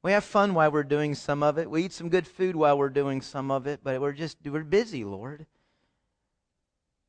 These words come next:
And Father, I fear that because of that, maybe we're not doing the most significant thing we could be doing in life.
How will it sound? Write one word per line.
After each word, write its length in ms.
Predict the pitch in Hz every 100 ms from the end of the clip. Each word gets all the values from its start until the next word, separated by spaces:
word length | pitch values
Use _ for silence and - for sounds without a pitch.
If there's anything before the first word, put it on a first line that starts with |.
| _ _ _ _ _ _ _ _ _ _ _ _
And 100 | -
Father, 320 | - 151 139
I 100 | 127
fear 420 | 120 - 156 135 113
that 200 | 110 -
because 420 | 113 147 131 -
of 120 | 101
that, 300 | 107 107 -
maybe 320 | 120 127 117
we're 260 | 107 120 123
not 480 | 120 127 127 - 120
doing 360 | 123 127 113
the 100 | 107
most 240 | 110 110 -
significant 600 | 113 117 117 113 117 -
thing 200 | 113 107
we 100 | 104
could 220 | - -
be 100 | 104
doing 320 | 107 101 95
in 100 | 95
life. 480 | 95 98 95 -